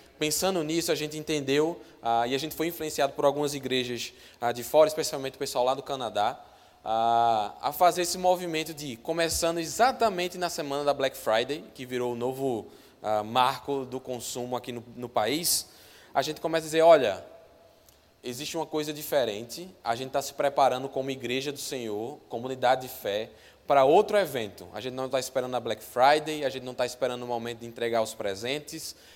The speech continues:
a gente não tá esperando simplesmente pular sete ondinhas no Natal, no, no final do ano,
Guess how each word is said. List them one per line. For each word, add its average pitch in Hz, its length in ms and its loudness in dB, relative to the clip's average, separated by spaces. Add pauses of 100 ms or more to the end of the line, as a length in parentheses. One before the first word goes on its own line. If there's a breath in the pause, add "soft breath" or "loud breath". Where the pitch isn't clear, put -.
(120 loud breath)
a 120 100 2
gente 131 140 -2
não 135 80 -8
tá 131 100 2
esperando 127 380 -2
simplesmente 123 920 -8
pular 127 320 4
sete 127 320 -2
ondinhas 120 340 -8
no 123 120 -10
Natal, 120 420 -2
no, 127 140 -8
no 120 120 -8
final 123 240 -4
do 117 120 -2
ano, 175 320 0